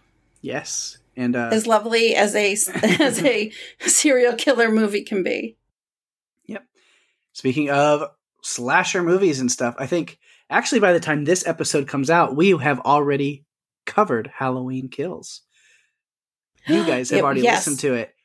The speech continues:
Speaker 1: When we're recording this, it has not come out yet because our recording schedule is a little,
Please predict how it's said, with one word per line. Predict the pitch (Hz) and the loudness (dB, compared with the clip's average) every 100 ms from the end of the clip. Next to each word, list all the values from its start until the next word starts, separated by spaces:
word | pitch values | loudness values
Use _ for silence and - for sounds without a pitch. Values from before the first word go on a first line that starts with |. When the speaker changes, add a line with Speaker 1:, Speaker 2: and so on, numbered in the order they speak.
| - | -2
Speaker 1:
When | 160 | 2
we're | 185 165 | 4 2
recording | 135 254 262 208 | 2 2 4 2
this, | 165 147 - - _ _ | 0 -2 -6 -14 _ _
it | 156 | -2
has | 147 135 | 0 0
not | 131 - | -2 -2
come | 135 | -4
out | 127 123 | -2 0
yet | 135 127 - | 2 0 -2
because | - 139 | -4 2
our | 135 | 4
recording | 127 123 135 127 123 - | 2 2 0 2 2 0
schedule | - 135 127 127 120 | -4 0 2 2 2
is | 123 | 2
a | |
little, | 127 131 127 123 | 2 4 4 2